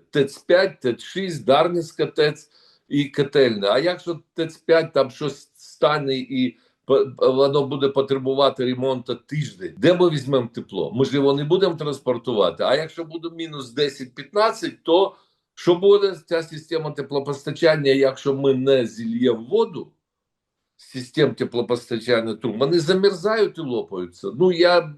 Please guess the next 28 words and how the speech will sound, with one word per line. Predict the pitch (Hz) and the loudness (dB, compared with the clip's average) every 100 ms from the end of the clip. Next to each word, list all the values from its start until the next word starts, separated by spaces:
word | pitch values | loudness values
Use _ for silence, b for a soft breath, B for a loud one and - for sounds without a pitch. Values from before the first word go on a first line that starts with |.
| 147 | -12
просто, | 156 160 - 156 147 | -10 -4 2 2 0
ну, | 147 | -10
я | |
не | 147 | -10
знаю, | 127 151 147 139 | -10 -4 -4 -2
пам'ятаєте | 120 117 113 143 160 131 | -4 -6 -4 -4 -4 -6
ви, | 110 | -8
не | 110 104 | -10 -8
пам'ятаєте, | 113 110 113 147 165 147 | -6 -4 -2 2 2 0
але | 131 123 | -4 -6
в | 127 | -10
мирні | 147 151 135 120 | -12 -12 -12 -14
часи | 117 123 120 - 202 202 b b b - | -16 -18 -16 -4 -2 -2 b b b -8
був | 110 160 | 2 4
заморожений | 127 143 135 151 139 135 127 | 4 4 4 4 2 0 0
Алчевськ, | 117 113 170 196 190 - _ _ | -2 -4 -2 -2 -2 -12 _ _
в | - 104 | -18 -8
мирні | 131 151 131 120 | -4 -2 -2 -6
часи. | - 110 113 | -8 -6 -4
Це | - - 151 147 | -4 2 4 6
сто | 127 - 147 | 2 -2 -4
тисячне | - 135 123 - 135 | -2 -6 -6 -4 0
місто, | 143 175 - 135 - b b | 2 0 0 -2 -2 b b
абсолютно | 113 113 147 143 165 156 139 | -2 0 0 2 0 0 -2
вс-, | - 127 117 107 | -2 -10 -6 -6
все | 117 151 135 | -2 0 2
місто | 147 143 135 | 0 -2 -2
було | 110 131 131 123 | 2 2 2 2